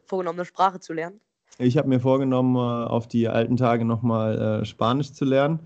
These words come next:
Speaker 2: Äh, trifft sich natürlich jetzt sehr gut, weil ich mit, äh, Jorge natürlich einen Mexikaner im Team hab und, ähm, somit täglich ein bisschen plaudern kann.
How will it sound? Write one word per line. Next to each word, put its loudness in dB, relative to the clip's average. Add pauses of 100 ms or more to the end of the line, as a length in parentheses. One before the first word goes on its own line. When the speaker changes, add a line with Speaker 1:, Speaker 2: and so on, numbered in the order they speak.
(380)
Speaker 2:
Äh, 0
trifft -2
sich -2
natürlich 2
jetzt -2
sehr 0
gut, -6
weil 2
ich -2
mit, -2
äh, 0
Jorge 0
natürlich 0
einen 0
Mexikaner 0
im 0
Team 2
hab -2 (400)
und, 0
ähm, 0
somit 2
täglich -2
ein 0
bisschen -2
plaudern 2
kann. -2